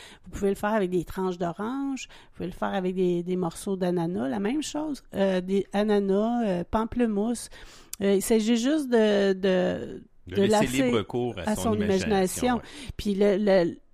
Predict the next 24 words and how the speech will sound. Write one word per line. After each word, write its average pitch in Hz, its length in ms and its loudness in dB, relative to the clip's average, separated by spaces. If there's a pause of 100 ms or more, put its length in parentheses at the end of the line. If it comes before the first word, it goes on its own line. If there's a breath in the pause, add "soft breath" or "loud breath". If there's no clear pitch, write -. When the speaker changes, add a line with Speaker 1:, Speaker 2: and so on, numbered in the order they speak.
Speaker 1:
le 208 260 2
cocktail 240 500 0
de 214 120 6
base, 220 400 2
ça 208 160 0
prend 208 560 2
un 202 180 2
sirop 214 520 -2
de, 185 400 2
de, 180 520 0 (160)
un 196 160 0
sirop 208 440 -6
neutre, 190 500 -2
là, 302 200 0
un 190 100 2
sirop, 185 360 -6
ça - 140 -10
pourrait 185 160 -6
être 185 120 -8
un 190 60 -2
sirop 190 220 -4
de - 100 -10
canne, 233 340 -2
euh, 180 120 0